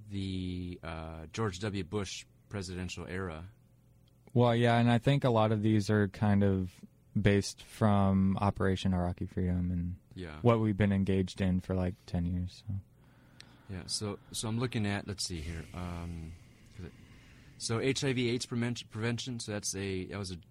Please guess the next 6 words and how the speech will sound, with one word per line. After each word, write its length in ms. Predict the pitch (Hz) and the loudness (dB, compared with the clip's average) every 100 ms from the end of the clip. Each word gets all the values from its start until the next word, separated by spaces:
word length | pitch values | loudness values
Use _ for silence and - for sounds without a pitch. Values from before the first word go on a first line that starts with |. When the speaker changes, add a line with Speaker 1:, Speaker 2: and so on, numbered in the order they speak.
| - | -16
Speaker 1:
a 40 | 90 | -10
President 440 | 104 90 92 85 | -8 -6 -6 -6
Bush 260 | 98 92 92 | -8 -8 -8
initiative. 480 | 92 - 92 92 - - 117 | -8 -8 -8 -10 -12 -2 2
Speaker 2:
Mm-hmm. 280 | 107 104 98 - _ _ _ _ _ _ _ - | 4 4 0 -4 _ _ _ _ _ _ _ -12
Speaker 1:
Um, 460 | 82 80 76 78 | -8 -8 -10 -12